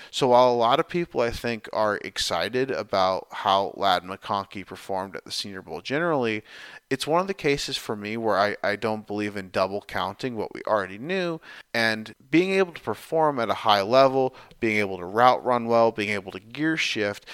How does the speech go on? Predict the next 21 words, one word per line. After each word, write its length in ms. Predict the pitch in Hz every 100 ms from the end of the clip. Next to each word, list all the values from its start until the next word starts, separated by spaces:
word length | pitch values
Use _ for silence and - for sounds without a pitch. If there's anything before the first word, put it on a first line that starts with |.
| -
at 160 | - 107
a 60 | 104
setting 480 | - 110 104 101 -
like 440 | 104 110 123 151 -
the 100 | 120
Senior 340 | - 98 95
Bowl 320 | 95 87 90 - - -
is 200 | 123 120
not 280 | 123 143 -
something 580 | - 113 - 110 104
that 180 | 98 101
is 180 | 98 -
really 200 | 92 92
surprising 680 | - - 127 131 131 113 101
at 100 | 92
all 320 | 87 85 - _
with 280 | - 110 -
Ladd 220 | 104 87
McConkey. 640 | 80 - 127 117 - 80 82 - - -
After 460 | 135 147 - 135
all, 260 | 123 110